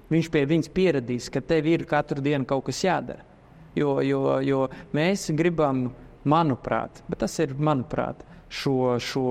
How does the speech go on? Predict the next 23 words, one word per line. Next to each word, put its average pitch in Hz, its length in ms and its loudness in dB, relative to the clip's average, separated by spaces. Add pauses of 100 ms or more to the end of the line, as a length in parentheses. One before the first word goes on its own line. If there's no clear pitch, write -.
(140)
aktīvo 135 680 -2
dzīvesveidu 135 760 0
bērniem 143 480 0
uzliekt 165 540 0
ar 131 80 -4
to, 160 240 0
ka 165 160 -2
mums 143 400 -2
ir 147 100 2
sporta - 320 -2
skolu 147 300 -4
sistēma, 135 560 -2
kur 139 160 0
mēs 127 240 0
dzirdam 147 400 0
to, 170 100 0
ka 165 220 0
ir 135 80 -10
četrdesmit 156 640 -2
pieci - 320 -4
tūkstoši 170 540 -2
profesionālās 131 840 -2
ievirzes 170 540 -2